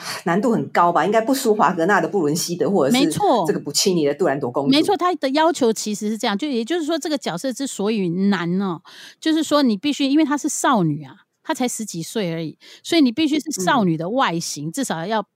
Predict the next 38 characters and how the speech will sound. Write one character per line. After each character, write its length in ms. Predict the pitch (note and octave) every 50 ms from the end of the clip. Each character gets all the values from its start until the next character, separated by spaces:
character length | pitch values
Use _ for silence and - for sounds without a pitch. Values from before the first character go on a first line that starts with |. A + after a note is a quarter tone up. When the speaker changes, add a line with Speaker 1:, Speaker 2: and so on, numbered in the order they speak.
| _ _ _
Speaker 2:
远 200 | C#4 G#3 G3+ A3
远 120 | A#3 G#3 E3
的 80 | E3+
从 200 | F3+ - G3 F#3
舞 100 | F#3 E3
台 160 | E3 E3 E3+ F#3
上 180 | - A3 G#3 F#3
看 180 | - A#3 G3 F3
起 140 | - -
来 120 | D3 C#3 D3+
要 140 | F#3 F3+ E3
很 160 | D#3 D3 D3
像 340 | - - - E3+ C#3+ D3 D#3+
哦， 40 |
所 160 | F3 - G#3+ G3+
以 20 |
身 340 | - - - A3+ A3 A3 A#3
材 400 | - - F#3 D3+ C#3+ D3+ D#3 F3+ - _ - _ _ -
各 140 | A#3 G#3 F#3+
方 200 | - F#3 F3+ F#3+
面 240 | F#3+ F3+ D3+ D#3
要 140 | E3 E3 D3+
是， 180 | D#3+ - E3 - - - - - _
但 160 | - E4 D#4+ D#4
是 140 | - E4
你 120 | C#4 G#3 E3
的 100 | F3+ F#3
声 380 | - - - - A#3+ A#3+ B3
音 80 | B3 B3
要 100 | B3 A#3+
像 240 | A#3 - A#3 G#3+ G3+ F3
Brynhilde 800 | - G#3+ A3 A3+ A3+ A#3+ G3+ F#3 A#3 A#3 A#3 A3+ F#3+ G#3 F3+ E3+
这 140 | D3+ - G3
样 160 | F#3 F3 E3
子， 100 | D#3 C#3+
就 160 | - G#3+ G3+
是 60 | F#3+
说 240 | F#3 - G3+ F#3+ -